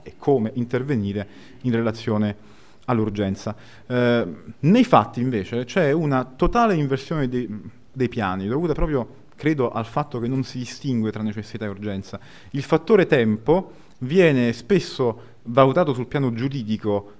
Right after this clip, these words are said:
ignorando quello fattuale, ovvero sia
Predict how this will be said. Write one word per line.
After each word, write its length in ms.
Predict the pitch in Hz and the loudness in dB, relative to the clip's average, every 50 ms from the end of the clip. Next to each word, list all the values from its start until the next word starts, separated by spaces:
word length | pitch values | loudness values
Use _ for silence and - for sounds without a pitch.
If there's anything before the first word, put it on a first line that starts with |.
| - - | -12 -6
ignorando 640 | 147 139 143 143 135 143 147 131 120 117 110 110 104 | -2 2 2 4 4 4 4 2 2 2 0 0 0
quello 380 | 117 110 104 104 101 98 95 - | -2 -4 -2 -2 -4 -4 2 2
fattuale, 640 | - - - - - 120 110 98 95 92 90 92 - - - - - - - | 2 2 2 -2 -2 -4 -4 -2 -2 -2 -4 -8 -10 -14 -18 -20 -20 -8 -6
ovvero 280 | 143 131 143 151 147 | -4 -2 0 0 0
sia 340 | 143 143 127 110 107 101 98 | -2 -2 -4 -4 -4 -6 -6